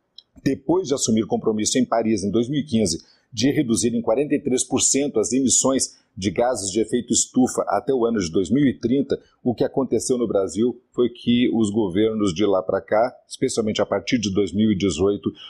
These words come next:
o que o Brasil fez foi aumentar esse, nós vamos lembrar que esse, esse pacto começou a vigorar a partir de dois mil e dezesseis, né? Coincidência ou não, de lá pra cá, né, o, o que aconteceu foi que as emissões aumentaram, na verdade, em cinco por cento, em vez de haver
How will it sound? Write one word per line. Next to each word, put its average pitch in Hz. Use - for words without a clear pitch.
o 101
que 120
o 107
Brasil 104
fez 107
foi 104
aumentar 117
esse, 101
nós 107
vamos 131
lembrar 110
que 120
esse, 117
esse -
pacto 123
começou 120
a 98
vigorar 110
a 131
partir 117
de 110
dois 104
mil 127
e 120
dezesseis, 98
né? 110
Coincidência 107
ou 151
não, 123
de 147
lá 123
pra 131
cá, 120
né, 107
o, 110
o 107
que 131
aconteceu 110
foi 110
que 113
as 107
emissões 110
aumentaram, 117
na 104
verdade, 98
em 110
cinco 131
por 107
cento, 117
em 110
vez 107
de 98
haver 101